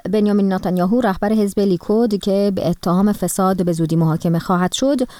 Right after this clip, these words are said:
می‌تواند دولت جدید تشکیل داده و در پست نخست وزیری باقی بماند. این دیوان در حکم دیگر اعلام کرد که در ائتلاف سیاسی میان بنیامین نتانیاهو و بنی گانتس، رهبر حزب آبی سفید، برای تشکیل دولت جدید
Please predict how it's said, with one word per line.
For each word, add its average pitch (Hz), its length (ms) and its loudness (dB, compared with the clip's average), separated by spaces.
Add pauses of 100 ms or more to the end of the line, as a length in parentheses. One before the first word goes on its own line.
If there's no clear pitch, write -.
(320)
می‌تواند 254 520 2
دولت 190 400 0
جدید 185 440 -2
تشکیل 240 360 0
داده 214 360 2
و 190 300 0
در 175 120 0
پست - 400 -6
نخست 175 580 -2
وزیری 151 520 -2
باقی 135 300 -2
بماند. - 420 -6 (220)
این 226 140 0
دیوان 214 220 0
در 190 120 0
حکم 190 280 -2
دیگر 190 320 0
اعلام 190 260 0
کرد 202 240 -2 (440)
که - 100 -2
در 175 220 0
ائتلاف 160 400 -2
سیاسی 170 340 -2
میان 175 240 2
بنیامین 160 420 0
نتانیاهو 156 480 0
و 160 220 2
بنی 151 480 0
گانتس، 226 600 0
رهبر 175 320 -4
حزب 156 300 -4
آبی 156 280 0
سفید، 208 420 -4 (520)
برای 160 400 0
تشکیل 156 420 -2
دولت 147 300 -2
جدید 233 520 0